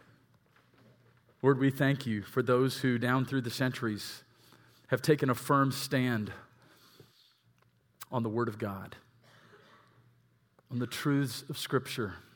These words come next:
And even as these f-,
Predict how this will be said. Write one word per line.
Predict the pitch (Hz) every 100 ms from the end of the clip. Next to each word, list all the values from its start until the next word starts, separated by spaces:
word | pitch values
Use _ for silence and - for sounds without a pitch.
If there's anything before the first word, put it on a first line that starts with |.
| _ _ _ _ _ _ _ _ _ _ _ _ _ _ _ _ _ _ _ _ _ _ _ _ _ _ _ _ _ _ _ _ _ _ - _ _ _ _ _ _ _ _ _ -
And | 139
even | 180 156 139
as | 123 127 113
these | 147 156 135
f-, | - - -